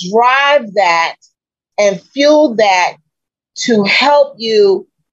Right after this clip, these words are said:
on your journey to healing.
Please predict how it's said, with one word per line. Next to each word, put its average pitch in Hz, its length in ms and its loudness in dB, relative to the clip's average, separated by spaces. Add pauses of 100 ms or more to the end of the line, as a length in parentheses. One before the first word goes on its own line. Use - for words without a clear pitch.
on 240 320 2
your 208 280 0
journey 208 760 0 (280)
to 208 280 0
healing. 175 640 -2